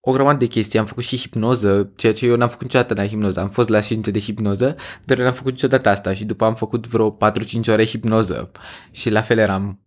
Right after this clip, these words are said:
„What? <laughs> I can do this?” Și chiar e mișto, nu știu, la fel, limitele mele când vine vorba de chestii mai scârboase sau, nu știu, dar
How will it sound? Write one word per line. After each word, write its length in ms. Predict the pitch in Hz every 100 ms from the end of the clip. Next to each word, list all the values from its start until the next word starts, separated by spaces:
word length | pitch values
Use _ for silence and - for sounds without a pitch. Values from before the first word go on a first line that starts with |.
| -
„What? 360 | 147 240 - - 196 262
<laughs> 440 | - - 160 156 -
I 20 | -
can 140 | 151
do 100 | 135
this?” 380 | 139 113 208 - - - - - _ -
Și 200 | - -
chiar 180 | 160 160
e 60 | 156
mișto, 400 | 165 - 135 104
nu 300 | 104 98 113
știu, 200 | 117 - - _
la 240 | - 113
fel, 520 | 113 127 107 101 92 - - - - _
limitele 480 | 127 117 117 117 110
mele 300 | 107 110 113
când 240 | 110 117
vine 160 | 107 110
vorba 280 | 107 110 107
de 120 | 101
chestii 640 | 98 110 - 110 104 101 _ _ - - - _ -
mai 140 | 117
scârboase 680 | 113 - 107 107 - - 90
sau, 280 | - 120 117
nu 100 | 139
știu, 220 | 147 78
dar 240 | 104 139